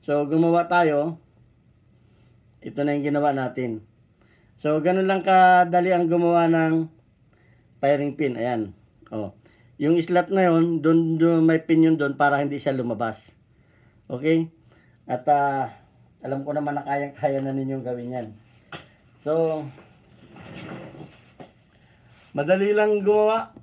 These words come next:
Wala pang fifteen minutes, ten minutes. Ganun lang kadali, ah. So, halimbawa naman kayo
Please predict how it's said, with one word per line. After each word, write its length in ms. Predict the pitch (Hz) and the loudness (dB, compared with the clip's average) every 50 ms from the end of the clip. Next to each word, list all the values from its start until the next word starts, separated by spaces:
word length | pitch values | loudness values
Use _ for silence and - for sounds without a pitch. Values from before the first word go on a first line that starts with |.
| _ - | _ -6
Wala 320 | 165 165 175 180 180 180 180 | -2 2 4 4 4 2 2
pang 480 | 196 190 190 196 196 196 190 180 165 - - - - - - - - - - - - - - - - - - | 0 -2 0 0 -2 -2 -4 -6 -8 -14 -18 -20 -20 -20 -20 -20 -20 -20 -20 -20 -20 -18 -16 -12 -6 -4 -4
fifteen 320 | 160 - - 175 180 185 | -4 -4 0 2 2 2
minutes, 400 | 185 185 190 190 208 208 - - | 2 0 0 0 -2 2 2 2
ten 240 | - - 170 175 175 | 4 4 2 0 2
minutes. 400 | 175 180 180 190 190 190 - - - - _ _ _ _ _ _ _ _ _ _ - - | 0 -2 -2 -2 -4 -6 -8 -14 -20 -20 _ _ _ _ _ _ _ _ _ _ -14 -6
Ganun 300 | - - 190 208 220 220 | -2 0 0 2 2 0
lang 100 | 226 220 | 0 0
kadali, 400 | 220 208 202 202 202 202 202 202 | 0 2 4 4 4 4 4 4
ah. 240 | 180 175 180 202 202 - - - - - - - - - - - - - - - - - _ - - - _ _ _ _ - | 2 2 0 -2 -6 -8 -8 -6 -8 -6 -6 -8 -8 -10 -14 -20 -20 -20 -20 -20 -20 -20 _ -18 -18 -18 _ _ _ _ -2
So, 480 | 165 175 175 175 170 170 170 170 165 160 160 _ _ _ _ _ _ _ _ _ _ _ _ _ _ _ _ _ _ _ _ _ _ _ _ _ _ _ _ _ _ _ _ - 143 | 0 2 2 2 0 0 -2 -4 -6 -8 -12 _ _ _ _ _ _ _ _ _ _ _ _ _ _ _ _ _ _ _ _ _ _ _ _ _ _ _ _ _ _ _ _ -4 -2
halimbawa 480 | 165 190 214 226 233 226 233 233 233 | -2 -2 2 4 4 6 6 4 2
naman 320 | 226 220 220 226 220 220 214 | 2 0 -2 -4 -6 -4 0
kayo 240 | 202 208 208 202 | 2 2 2 4